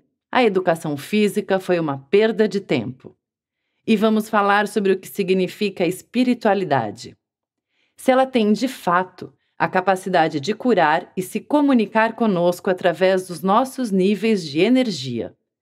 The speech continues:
doenças e outros estímulos físicos, mentais e emocionais. Vamos explorar a sabedoria universal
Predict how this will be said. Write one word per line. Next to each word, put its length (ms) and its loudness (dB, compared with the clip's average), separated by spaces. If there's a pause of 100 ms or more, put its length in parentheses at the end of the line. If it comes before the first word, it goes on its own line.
(320)
doenças 840 -2 (300)
e 200 2
outros 420 2
estímulos 640 0
físicos, 720 -6
mentais 720 -2
e 60 2
emocionais. 960 -2 (880)
Vamos 340 2
explorar 520 2
a 80 2
sabedoria 640 0
universal 880 -2